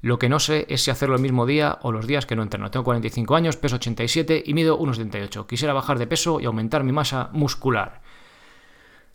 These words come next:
Serafín. Bien, Serafín. Bueno, Serafín ya le he contestado, pero vamos a traer la pregunta. Le pregunté de traer su pregunta al podcast porque me parece interesante. Es algo recurrente el tema de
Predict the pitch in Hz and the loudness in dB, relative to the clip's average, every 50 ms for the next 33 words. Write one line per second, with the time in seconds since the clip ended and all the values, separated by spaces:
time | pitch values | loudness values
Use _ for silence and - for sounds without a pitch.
0 | _ _ - - - 180 170 156 131 - 156 131 113 101 - - - - - - | _ _ -4 0 2 4 4 4 6 6 4 4 4 2 -4 -10 -14 -18 -18 -18
1 | - - - - - 156 185 185 156 127 110 101 - - 143 151 147 170 175 147 | -20 -18 -18 -12 4 4 6 6 6 2 0 -2 0 4 4 4 8 8 8 8
2 | 113 95 90 - - - 127 113 98 104 - - - - 110 110 - 123 123 120 | 8 4 -2 -10 -6 -4 -4 -2 -2 -6 -6 -8 -6 -6 -6 -2 0 0 2 2
3 | 117 110 - 113 101 - 101 - - 127 135 139 139 139 - - - _ _ _ | 2 0 -2 -4 -4 -4 -6 -4 -2 -2 0 0 -2 -4 -6 -10 -18 _ _ _
4 | - 123 120 127 127 127 123 - - - - _ _ _ - 123 123 117 123 123 | -6 -4 -2 0 0 0 -2 -4 -6 -10 -16 _ _ _ -2 -2 0 0 -2 -2
5 | - 117 117 117 113 - - 113 120 123 120 127 120 113 - - - - 104 92 | -2 0 0 -2 -2 0 0 0 0 0 0 0 -2 -2 -2 -6 -10 -12 -12 -12
6 | 98 104 110 110 107 107 104 98 107 107 110 104 - 127 127 131 - - - - | -10 -8 -6 -6 -6 -6 -6 -6 -6 -6 -6 -4 -4 -4 -2 -4 -6 -8 -14 -20
7 | - - - - _ - - 110 123 127 120 - - - - 117 117 120 117 120 | -20 -20 -20 -20 _ -4 0 0 0 0 0 -4 -8 -8 -2 0 0 0 -2 -4
8 | - - - 120 107 117 110 113 120 120 110 120 110 107 - 120 117 - 139 123 | -8 -4 -4 -2 0 0 0 2 2 2 2 0 -2 0 0 0 0 2 0 -2
9 | - - 107 123 107 101 98 110 117 117 - - 127 123 117 - 117 107 101 - | -2 -4 -4 -2 -2 -2 0 -2 -2 -2 0 0 0 0 2 0 0 0 0 0
10 | 117 110 101 - 101 104 - 135 135 131 131 139 131 135 120 110 120 117 117 139 | 0 -2 -2 -4 -4 -2 0 2 2 4 4 4 4 4 2 2 0 2 2 2
11 | 143 139 127 147 147 156 151 - - - - - _ _ _ _ _ _ _ - | 2 2 2 2 0 0 0 -4 -12 -20 -20 -20 _ _ _ _ _ _ _ -20
12 | - _ _ _ - - - - - - 123 120 110 - 139 139 135 135 127 127 | -20 _ _ _ -20 -20 -20 -18 -8 -4 -4 -4 0 0 2 4 4 4 4 4
13 | 131 135 143 147 131 | 4 4 4 2 0